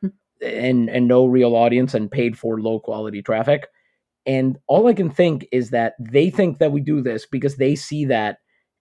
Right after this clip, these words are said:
Speaker 2: as examples of being a bad boss and a bad leader. And for some reason, when they come in, they, they assume that that's the kind of thing we're doing. And it's like, why would I ever do that?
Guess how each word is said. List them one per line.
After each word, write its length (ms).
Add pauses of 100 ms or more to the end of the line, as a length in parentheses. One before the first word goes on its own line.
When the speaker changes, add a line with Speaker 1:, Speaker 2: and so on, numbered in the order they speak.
Speaker 2:
as 440
examples 720
of 100
being 380
a 100
bad 640
boss 600
and 140
a 60
bad 540
leader. 520 (580)
And 380 (100)
for 260
some 380
reason, 640 (380)
when 160
they 120
come 300
in, 440
they, 360
they 220
assume 800 (380)
that 120
that's 180
the 60
kind 160
of 80
thing 100
we're 100
doing. 220
And 80
it's 120
like, 140 (580)
why 260
would 120
I 120
ever 180
do 200
that? 240